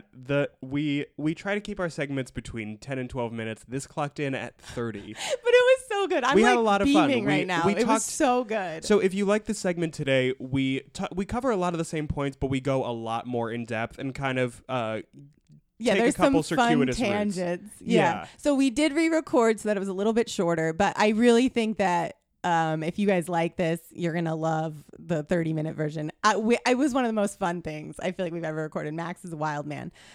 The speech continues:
Speaker 1: Yeah, and
Speaker 2: Uh,
Speaker 1: you'll hear a joke of mine that completely bombs.
Speaker 2: <laughs> You'll hear a couple of, uh, but you had some good ones in there too.
Speaker 1: Yeah.
Speaker 2: Yeah, we were all kinda hopped up on coffee, living the dream. So,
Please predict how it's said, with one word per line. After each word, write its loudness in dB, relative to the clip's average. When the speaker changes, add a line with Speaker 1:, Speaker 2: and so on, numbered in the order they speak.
Speaker 1:
Yeah, 6
and 4
Speaker 2:
Uh, 0
Speaker 1:
you'll 2
hear -2
a -2
joke -2
of -8
mine -2
that -6
completely -6
bombs. -10
Speaker 2:
<laughs> 0
You'll 6
hear 6
a -6
couple 2
of, -2
uh, 0
but -2
you 0
had 2
some -2
good 0
ones -2
in -2
there -4
too. -8
Speaker 1:
Yeah. -2
Speaker 2:
Yeah, 6
we 4
were 6
all 8
kinda 2
hopped 0
up 0
on -4
coffee, -4
living -6
the -8
dream. -10
So, 2